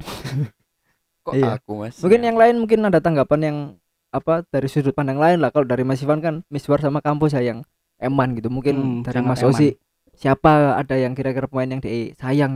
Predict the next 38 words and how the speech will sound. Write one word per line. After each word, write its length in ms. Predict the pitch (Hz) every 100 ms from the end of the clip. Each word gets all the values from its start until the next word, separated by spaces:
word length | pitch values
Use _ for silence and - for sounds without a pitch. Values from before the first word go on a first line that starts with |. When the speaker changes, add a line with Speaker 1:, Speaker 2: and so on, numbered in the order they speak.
| 123
Speaker 2:
gitu? 140 | 113 127 -
Speaker 1:
Nih, 160 | 107
kalau 240 | 110 110 110
aku 320 | 98 104 139
ya 80 | 127
sama 240 | 117 123
sih. 320 | 113 107 110 _ _ _ _ _ _
Miswar, 640 | 110 107 110 113 120 127
Kampus, 480 | - 110 107 120 123
sama 240 | - 117 117
satu 240 | 117 117
lagi, 240 | 117 -
Mas. 240 | 107 101 _ -
Speaker 2:
Siapa 240 | 127 117
itu? 160 | 107 123 _ _ _ _ _ -
Speaker 1:
Solikin 400 | 110 113 - 110
sih, 80 | 104
Mas. 240 | 98 - _ _ _ _ _ _ _ _ _ _ _ _
Ya, 320 | 110 107 107 104
karena 380 | 117 117 131 131
apa 160 | 127 120
ya, 160 | 104 - -
dia 320 | 131 131 147
memang 480 | 147 147 139 139 135 _ _ _
udah 480 | 143 - 117 110 113 _ 113
nemanin 480 | 131 131 135 131
Persebaya 560 | 131 135 127 120 135 139
udah 160 | 135 117
dari 540 | 110 104 110 107 113 _ _ _ _
awal 320 | 104 123 135
loh, 240 | 107 104 110
Mas. 80 | - _ _ - _ _ _ -
Speaker 2:
Dari 160 | 139
Speaker 1:
Terus, 180 | 139 127 -
Speaker 2:
sejak 180 | 113
bangkit 260 | 127 139 151 113
ya? 120 | 107
Speaker 1:
heeh. 260 | 110 110